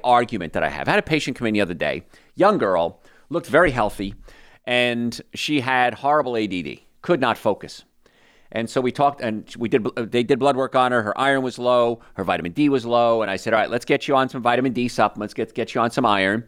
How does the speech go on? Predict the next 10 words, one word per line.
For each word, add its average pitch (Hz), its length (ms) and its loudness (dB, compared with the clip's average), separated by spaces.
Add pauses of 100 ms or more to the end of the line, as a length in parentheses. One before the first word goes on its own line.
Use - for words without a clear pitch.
(380)
I 110 100 -2
said, 127 160 2
"Are - 20 -2
you 120 80 -2
taking 165 340 -2
the 151 60 -4
supplements 139 420 0
we 127 80 -2
recommended?" 113 680 -2 (480)
"No." 95 300 -2